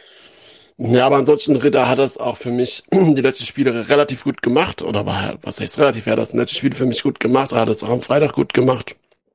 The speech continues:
Von daher, ähm, passt das natürlich,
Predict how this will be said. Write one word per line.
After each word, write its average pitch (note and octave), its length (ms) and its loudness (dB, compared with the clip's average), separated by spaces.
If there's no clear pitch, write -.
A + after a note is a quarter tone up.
Von F#2 160 0
daher, G2+ 360 2
ähm, F#2 440 2
passt A#2 240 -2
das A2+ 140 2
natürlich, A2 400 0